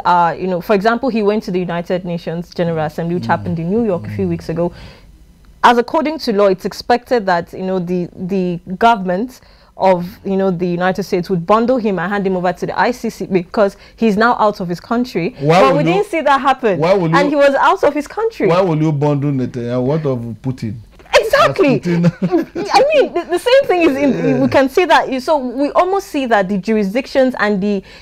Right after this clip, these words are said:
Speaker 1: you know, the things that are put out by the I C C, it doesn't, it's, it's not carried out, and it's only being carried out against African countries. But there's that bias when it comes to the allies of countries on the Western side.
Speaker 2: Yes, that, that is one of the major problems with, um,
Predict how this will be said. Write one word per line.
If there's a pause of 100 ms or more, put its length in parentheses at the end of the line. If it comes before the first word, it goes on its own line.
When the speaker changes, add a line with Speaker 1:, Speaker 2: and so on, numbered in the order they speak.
Speaker 1:
you
know,
the
things
that
are
put
out
by
the
I
C
C,
it
doesn't,
it's,
it's
not
carried
out, (220)
and
it's
only
being
carried
out
against
African
countries.
But
there's
that
bias (240)
when
it
comes
to
the
allies
of
countries
on
the
Western
side.
Speaker 2:
Yes,
that,
that
is
one
of
the
major
problems
with, (580)
um,